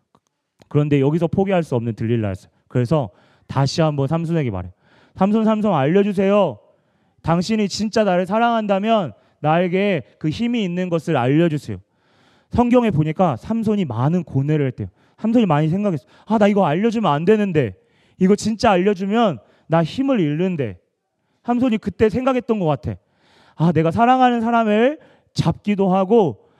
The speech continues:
아, 하나님의 말씀, 그래, 하나님 하지 말라는 거는 내가 하지 말아야 되는데."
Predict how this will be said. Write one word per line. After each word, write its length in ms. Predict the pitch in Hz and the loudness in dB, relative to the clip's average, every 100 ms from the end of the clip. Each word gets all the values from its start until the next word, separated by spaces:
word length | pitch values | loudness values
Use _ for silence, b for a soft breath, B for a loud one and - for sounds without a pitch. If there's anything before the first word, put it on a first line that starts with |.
| b b | b b
아, 80 | |
하나님의 520 | 160 240 269 262 247 214 | 0 2 0 0 0 2
말씀, 480 | 170 175 214 156 - b | 0 0 -2 -4 -6 b
그래, 120 | 220 | -2
하나님 280 | 214 277 269 | 0 0 -2
하지 240 | 247 285 220 | -2 -2 0
말라는 420 | 160 208 220 214 | 2 2 0 -2
거는 420 | 202 190 233 294 b b | -2 -2 -2 -4 b b
내가 220 | 147 160 | -2 0
하지 260 | 175 269 226 | 0 -2 0
말아야 400 | 151 147 190 214 | 0 4 4 4
되는데." 460 | 190 175 151 113 | 4 0 0 -2